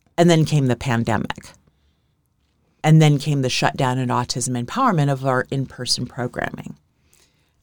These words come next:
And then came the notification last fall that Geek Club Books would be closing at the end of December.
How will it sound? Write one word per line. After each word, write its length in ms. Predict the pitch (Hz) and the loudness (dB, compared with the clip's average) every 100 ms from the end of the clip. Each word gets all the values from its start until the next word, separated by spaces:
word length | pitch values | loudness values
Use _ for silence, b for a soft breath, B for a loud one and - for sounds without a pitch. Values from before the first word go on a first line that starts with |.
| _ | _
And 160 | 156 165 | 4 6
then 160 | 170 165 | 6 2
came 420 | 165 156 151 139 | 0 2 2 0
the 200 | 143 139 | 0 2
notification 840 | 147 147 147 143 - 151 - 139 | 2 2 0 -8 -6 -6 -4 -4
last 360 | 127 123 - - | -4 -4 -4 -4
fall 380 | 254 294 190 160 | 0 2 2 2
that 160 | 160 | 0
Geek 200 | 147 160 | 0 -6
Club 280 | - 147 127 | -4 -6 -2
Books 260 | 135 - - | -4 -4 -8
would 100 | 135 | -8
be 80 | 131 | -10
closing 460 | - 127 120 135 | -6 -6 -4 -4
at 80 | - | -6
the 160 | 123 - | -8 -6
end 160 | 123 | -4
of 120 | 120 | -6
December. 680 | - - 196 220 - - | -4 0 4 4 4 -2